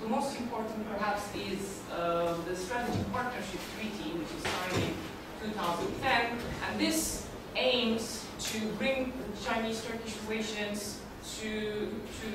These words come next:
to, the, to a level where, you know, political and cultural exchanges will be as much important as, you know, economic, uh, relations,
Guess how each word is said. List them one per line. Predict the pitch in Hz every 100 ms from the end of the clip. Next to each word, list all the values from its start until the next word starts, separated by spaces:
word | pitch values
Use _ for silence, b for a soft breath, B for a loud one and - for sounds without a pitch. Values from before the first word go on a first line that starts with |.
| 196
to, | 220 220 - 175
the, | 208 202 196 196 -
to | 220
a | 226
level | 285 285 240 226
where, | 208 208 208 208
you | 202
know, | 190 185
political | - 208 202 214 214
and | 208 196
cultural | 185 226 190
exchanges | 190 185 196 175 165 160 170
will | 175
be | 170 160 151 156 - - - 220 - -
as | 180 180
much | 214 214 - 226
important | 196 185 185 180 160
as, | 156 208 208 - 175
you |
know, | - - -
economic, | - 262 - - - - - - - 101
uh, | 101
relations, | 170 - -